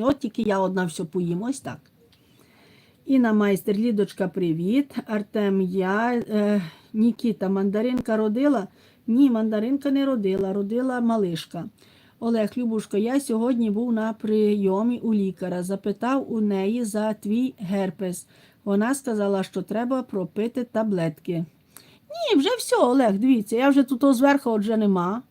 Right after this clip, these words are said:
вже обдерла, то ще тут о знизу, де грубше трошки. Ну, ще хай з день побуде, і отак ось здеру, і все, і воно вже все. В мене раз два гоїться, це рідко, коли, це просто я трошки перепрацювалася. Ось, е, ну,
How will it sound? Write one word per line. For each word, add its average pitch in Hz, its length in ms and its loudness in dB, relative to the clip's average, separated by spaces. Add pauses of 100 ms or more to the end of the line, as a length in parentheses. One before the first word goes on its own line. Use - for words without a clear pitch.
(200)
вже 214 200 0
обдерла, 202 540 0
то 254 140 -2
ще 254 140 -4
тут 233 220 -6
о 240 120 2
знизу, 214 320 -2
де 202 120 0
грубше 180 400 -4
трошки. - 460 -10 (380)
Ну, 269 80 -2
ще 262 200 0
хай 247 200 -2
з 214 80 -6
день 226 220 0
побуде, 240 420 -2
і 247 120 -2
отак 240 320 -6
ось 220 120 -2
здеру, 240 320 -4
і 208 60 0
все, 202 320 -6
і - 20 -4
воно 262 240 -2
вже 262 160 -2
все. 254 180 -6 (440)
В - 20 -4
мене 466 120 -4 (100)
раз 508 140 2
два 453 260 4
гоїться, 180 600 0
це 294 280 0
рідко, 311 340 -2
коли, 208 680 2 (600)
це 339 140 -2
просто 370 320 -2
я 339 280 6
трошки 339 500 -2
перепрацювалася. 214 1400 -2 (300)
Ось, 214 540 -8
е, 240 300 -4 (220)
ну, 440 60 -10